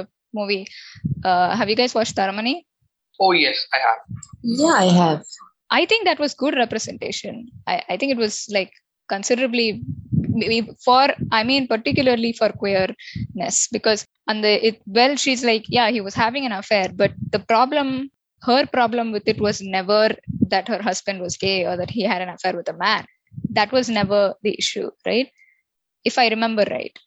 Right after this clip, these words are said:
Speaker 1: And it
Speaker 2: Yeah,
Speaker 1: was a
Speaker 2: yeah.
Speaker 1: few years since
Speaker 2: அது
Speaker 1: it was,
Speaker 2: வந்து
Speaker 1: the, the, the problem was not that he was with a man. It was never made into, like, that's the scandal. The, the scandal is that he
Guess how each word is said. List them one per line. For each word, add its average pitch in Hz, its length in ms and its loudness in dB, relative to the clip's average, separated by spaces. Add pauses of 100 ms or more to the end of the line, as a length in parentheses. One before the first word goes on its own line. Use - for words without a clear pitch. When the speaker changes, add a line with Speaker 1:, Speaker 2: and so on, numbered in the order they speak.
(140)
Speaker 1:
And 196 160 -2
it 190 140 -2
Speaker 2:
Yeah, 170 80 6
Speaker 1:
was 180 80 6
a 156 80 4
Speaker 2:
yeah. 131 120 2
Speaker 1:
few 247 180 -2
years 196 220 -2
since - 240 -8
Speaker 2:
அது - 200 2
Speaker 1:
it 147 120 0
was, 226 120 4
Speaker 2:
வந்து 196 480 0
Speaker 1:
the, 214 80 2 (120)
the, 240 60 6 (240)
the - 160 4
problem 302 320 2 (120)
was 262 100 0 (140)
not 214 200 6 (160)
that 208 160 2
he 202 100 -2
was 185 140 -4
with 185 120 -4
a 175 80 -6 (100)
man. 190 240 2 (340)
It 202 120 2
was 214 180 2
never 214 200 2
made 208 340 2
into, 196 280 0 (460)
like, 185 180 -4 (240)
that's - 260 -2
the 208 120 -4
scandal. 185 420 -4 (280)
The, 196 80 -6 (100)
the - 120 -4
scandal 285 360 -2
is 277 100 -2
that 269 140 2
he 254 40 4